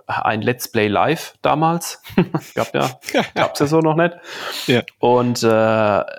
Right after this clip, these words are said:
Speaker 1: ich glaub, das Dreier hab ich nie weiterverfolgt, ne?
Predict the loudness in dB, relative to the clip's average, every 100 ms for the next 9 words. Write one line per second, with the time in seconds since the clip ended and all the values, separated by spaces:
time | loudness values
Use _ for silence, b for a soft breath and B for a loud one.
0 | -10 -6 -4 -2 -4 0 2 2 2 -2
1 | -4 -4 -4 -6 _ _ _ _ _ _
2 | -2 0 0 -4 -6 -6 -10 -10 -12